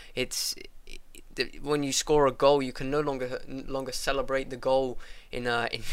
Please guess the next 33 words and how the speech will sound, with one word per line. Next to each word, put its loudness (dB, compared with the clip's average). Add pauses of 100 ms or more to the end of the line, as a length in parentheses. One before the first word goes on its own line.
in -2
fear 2
of -6
V -2
A 4
R 2
ruling -6
it -6
off. 2
We've -6
seen -6 (340)
so 4
many 0
decisions -2 (140)
this -2
season -2
and -2
last 2
season, -6 (400)
and 0
I 2
think -2
this -2
is -4 (100)
sort 0
of -8
the 0
tipping -2
point -2
for -10
me, -4
really. -4
Uh, -4